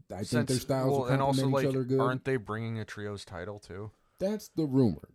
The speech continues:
Speaker 1: That is the rumor that they're supposed to be bringing that title in for the men, and then the women are supposed to be getting their mid-card title. But then I'm getting confused 'cause I'm seeing some people say that, yeah, you know, you saw Tay and, uh, and, uh, Anna Jay's matching attire. Oh, yeah, them, them, wo-, them women tag belts are coming, blah, blah, blah.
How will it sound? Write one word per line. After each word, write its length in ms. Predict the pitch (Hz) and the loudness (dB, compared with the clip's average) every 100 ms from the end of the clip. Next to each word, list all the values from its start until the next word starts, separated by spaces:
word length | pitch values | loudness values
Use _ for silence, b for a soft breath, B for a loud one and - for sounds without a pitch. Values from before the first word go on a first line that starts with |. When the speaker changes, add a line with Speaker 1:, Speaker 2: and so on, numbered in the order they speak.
| - | -10
Speaker 1:
That 300 | - 143 139 | -6 -4 0
is 160 | 143 123 | 0 2
the 100 | 120 | 2
rumor 400 | 120 127 123 120 | 2 2 2 2
that 240 | 107 92 | 0 0
they're 120 | 104 | -2
supposed 300 | 98 98 110 | -2 -2 -2
to 40 | 107 | -2
be 60 | |
bringing 320 | 101 110 107 107 | 0 0 2 2
that 200 | 110 - | 0 -2
title 360 | 110 107 107 | 0 2 2
in 140 | 107 101 | 2 0
for 200 | 104 95 | -2 0
the 60 | |
men, 360 | 101 135 135 131 | 2 2 4 4
and 200 | 120 107 | 2 2
then 120 | 101 | 0
the 80 | 95 | 0
women 260 | 104 101 | 0 0
are 40 | 98 | 0
supposed 240 | 104 98 | -2 -4
to 60 | 92 | -2
be 80 | 95 | -2
getting 260 | 98 92 | 0 0
their 120 | 101 | 0
mid-card 540 | 95 90 82 - 85 78 | 2 0 -2 -6 -6 -6
title. 300 | 90 82 78 | -6 -6 -6
But 120 | 90 | -2
then 120 | 104 | 0
I'm 100 | 117 | 0
getting 220 | 127 110 82 | 0 -2 -4
confused 460 | 80 139 139 117 | -6 -2 -2 -2
'cause 100 | 107 | -4
I'm 120 | 107 | -4
seeing 360 | - 110 104 95 | 0 2 4 2
some 240 | - 113 | 0 0
people 220 | 101 90 92 | 2 0 -2
say 180 | 107 | 0
that, 200 | 98 82 | 0 -2
yeah, 260 | 98 98 92 | 0 0 0
you 160 | 92 95 | 0 2
know, 100 | 92 | 0
you 120 | 92 | 0
saw 260 | - 101 90 | 0 0 0
Tay 520 | - 110 104 101 98 | -2 0 2 2 0
and, 100 | 92 | -2
uh, 180 | 92 85 - - _ _ - | -4 -6 -12 -20 _ _ -8
and, 300 | 101 95 87 | -4 -2 -4
uh, 260 | 92 87 85 104 | -6 -6 -6 -2
Anna 220 | 104 95 | -2 0
Jay's 360 | 101 107 98 87 | 0 2 2 0
matching 360 | 110 107 110 | 0 0 -2
attire. 360 | 104 120 120 120 | 0 0 2 2
Oh, 120 | 120 | 2
yeah, 160 | 110 107 | 2 2
them, 200 | 107 104 | 0 0
them, 120 | 107 | 0
wo-, 120 | 110 104 101 | -2 -2 -2
them 160 | 104 | 0
women 320 | 113 104 101 98 | 2 2 2 0
tag 280 | 117 107 98 | 0 0 0
belts 220 | 98 - | -2 -4
are 40 | |
coming, 320 | 98 110 95 90 | -8 -8 -8 -6
blah, 140 | 98 | -4
blah, 80 | 92 | -2
blah. 260 | 101 95 | -2 -2